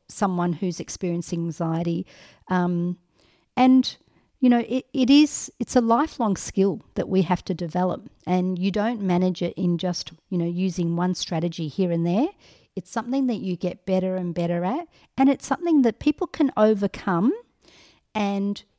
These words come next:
it can become a very small part of their lives that they just manage,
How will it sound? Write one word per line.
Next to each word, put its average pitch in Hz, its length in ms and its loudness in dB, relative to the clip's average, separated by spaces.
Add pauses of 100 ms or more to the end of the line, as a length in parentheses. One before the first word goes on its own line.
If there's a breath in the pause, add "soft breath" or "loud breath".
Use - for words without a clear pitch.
it 214 140 -2
can 214 180 2
become 196 380 -2
a 196 60 -2
very 277 340 0
small 226 340 -2
part 190 320 -2
of 180 100 -4
their 185 140 0
lives 175 640 -2 (400)
that 180 220 -2 (100)
they 180 180 0
just - 280 -6
manage, 170 600 0